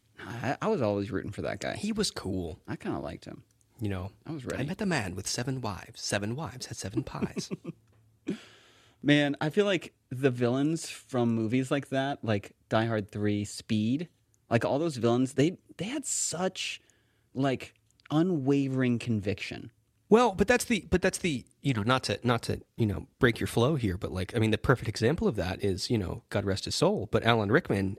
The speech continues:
Speaker 2: as
Speaker 1: Yeah.
Speaker 2: Hans Gruber in Die Hard One. Like, there's a
Speaker 1: Mm-hmm.
Speaker 2: lot of people who are like, "I kinda wanted him to win."
Speaker 1: Yeah.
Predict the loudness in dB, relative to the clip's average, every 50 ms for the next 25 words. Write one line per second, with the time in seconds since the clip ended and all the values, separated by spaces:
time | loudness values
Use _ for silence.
0 | _ _ 2 2 2 2 0 0 0 0 0 2 4 4 4 4 4 2 2 2
1 | 2 4 2 2 2 4 2 4 4 4 2 -2 -8 _ _ -4 0 2 2 4
2 | 6 6 6 8 6 6 6 4 4 -2 0 0 4 4 4 4 4 2 0 -2
3 | _ _ -2 0 0 0 0 4 4 4 6 6 4 4 4 4 4 4 4 4
4 | 2 2 2 0 2 2 2 2 0 0 -4 -8 -10 -6 -4 -2 0 0 0 0
5 | -2 -2